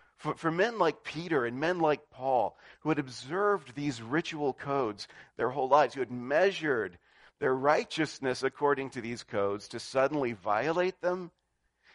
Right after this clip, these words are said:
You can imagine it, it must have felt weird.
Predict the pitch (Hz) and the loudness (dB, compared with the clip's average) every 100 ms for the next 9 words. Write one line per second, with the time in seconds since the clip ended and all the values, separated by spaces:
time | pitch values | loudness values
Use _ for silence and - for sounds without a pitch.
0 | - 147 160 147 156 175 160 139 101 127 | -10 -4 -4 0 2 2 0 -2 -2 -2
1 | 143 208 - 123 - 107 98 90 - 80 | 0 0 -2 -8 -8 0 0 0 -10 -14
2 | 220 208 113 73 | -4 0 0 -2